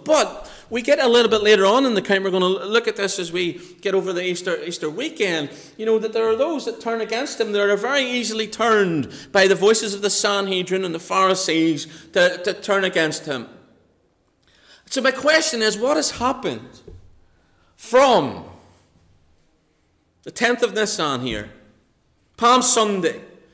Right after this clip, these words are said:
to what transpires later in the week? Why do we have these crowds? Now, understand, not all betrayed, but many would have been from the city to come out and would have been saying, "Messiah, Messiah,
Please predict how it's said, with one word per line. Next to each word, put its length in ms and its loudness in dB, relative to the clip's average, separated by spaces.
to 100 -4
what 280 0
transpires 880 -4
later 300 -2
in 220 -8
the 80 -6
week? 600 -8
Why 320 4
do 120 -2
we 120 -2
have 320 -2
these 200 -8
crowds? 1040 0
Now, 240 2
understand, 600 -4
not 160 -4
all 260 -2
betrayed, 580 -10
but 140 -8
many 500 -2
would 160 -4
have 160 -6
been 180 -4
from 140 -12
the 80 -8
city 300 -8
to 80 -12
come 200 -12
out 320 -6
and 100 -8
would 120 -2
have 100 -4
been 140 -6
saying, 340 -8
"Messiah, 420 -6
Messiah, 720 -2